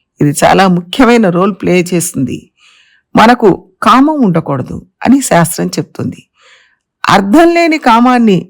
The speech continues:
పెంచుకొని ఆ కోరిక నెరవేరడం కోసం అది సరైందా కాదా అని కూడా ఆలోచించకుండా ఆ కోరిక నెరవేరడానికి ఎవరు సహకరిస్తారో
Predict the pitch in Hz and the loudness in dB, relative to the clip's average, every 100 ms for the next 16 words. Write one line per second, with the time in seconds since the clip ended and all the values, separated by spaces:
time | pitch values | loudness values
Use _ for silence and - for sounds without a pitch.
0 | _ 170 170 175 160 135 156 240 - - | _ -4 -2 -2 -4 -2 -4 -6 -10 -20
1 | _ _ - - 247 294 - 262 294 294 | _ _ -2 2 2 0 0 2 2 2
2 | 247 220 233 240 226 202 170 156 - 156 | 2 2 2 0 0 0 -2 -2 -2 -4
3 | 170 - _ _ _ - 160 147 - 160 | -6 -10 _ _ _ -2 0 0 -2 0
4 | 160 202 208 208 214 - - 175 185 196 | 2 4 4 2 0 -4 -6 -2 -2 -2
5 | 208 - _ - 226 254 262 233 185 190 | -4 -8 _ 0 0 0 0 0 0 -2
6 | 180 170 - - 139 139 156 175 - _ | -4 -8 -8 -8 -8 -6 -4 -4 -6 _
7 | _ _ _ - 160 147 - 185 254 277 | _ _ _ -4 -2 -2 -2 2 2 2
8 | 254 180 180 240 269 262 262 262 202 196 | 2 2 2 0 -2 0 0 0 -2 -2
9 | 196 - 165 185 190 180 - 131 131 143 | -4 -2 -2 -2 -4 -6 -6 -6 -6 -8
10 | 156 | -8